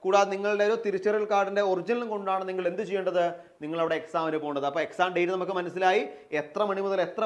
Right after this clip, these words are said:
വരെയാണ്, അതേപോലെ തന്നെ എത്ര ചോദ്യമാണ്, ഈ കാര്യങ്ങളൊക്കെ നമുക്ക് എന്തായി ഇവിടുന്ന് മനസ്സിലായി. കൂടാതെ, ടോട്ടലായിട്ട് എൽ ഡി ക്ലർക്കിന്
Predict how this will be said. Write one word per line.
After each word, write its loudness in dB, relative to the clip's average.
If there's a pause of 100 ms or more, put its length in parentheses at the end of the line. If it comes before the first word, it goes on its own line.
വരെയാണ്, 2 (360)
അതേപോലെ 0
തന്നെ 0
എത്ര -2 (140)
ചോദ്യമാണ്, 4 (100)
ഈ -6 (100)
കാര്യങ്ങളൊക്കെ 4
നമുക്ക് -4
എന്തായി 4
ഇവിടുന്ന് -2
മനസ്സിലായി. -2
കൂടാതെ, 8 (440)
ടോട്ടലായിട്ട് 8
എൽ 4
ഡി 4
ക്ലർക്കിന് 6